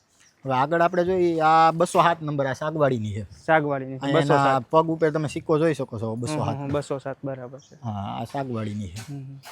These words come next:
Speaker 2: ડાયરેક્ટ સાગવાડીની છે મિત્રો,
Speaker 1: હા,
Speaker 2: જોઈ શકો છો.
Speaker 1: સાગવાડીની ડાયરેક્ટ.
Speaker 2: હમ, હમ.
Speaker 1: પછી આ એ જી ત્રેવીસ નંબર.
Speaker 2: હમ, હમ.
Speaker 1: આ પણ પેલા વેતરની, બહુ સારી.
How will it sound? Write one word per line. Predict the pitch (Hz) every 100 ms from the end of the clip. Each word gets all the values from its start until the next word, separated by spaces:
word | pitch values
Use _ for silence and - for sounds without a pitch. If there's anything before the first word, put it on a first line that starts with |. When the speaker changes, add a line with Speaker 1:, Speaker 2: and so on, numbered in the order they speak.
| - -
Speaker 2:
ડાયરેક્ટ | 156 190 214 -
સાગવાડીની | 196 190 180 160 139
છે |
મિત્રો, | 139 135 113
Speaker 1:
હા, | 110
Speaker 2:
જોઈ | 107
શકો | 104
છો. |
Speaker 1:
સાગવાડીની | - 117 107 104 107 107
ડાયરેક્ટ. | 104 107 104 113 - _ _ _ _ 151
Speaker 2:
હમ, |
હમ. | 139 135 139 165 _ - _ _ _ -
Speaker 1:
પછી | 143 147 139 143
આ | 147 147 151
એ | 151
જી | 160
ત્રેવીસ | 151 170 170 135
નંબર. | 113 104 101 _
Speaker 2:
હમ, | 147 147
હમ. | 139 139
Speaker 1:
આ | 143 143 143 135
પણ | 143 139
પેલા | 147 147
વેતરની, | 135 127 117 113
બહુ | 123 131
સારી. | 123 139 117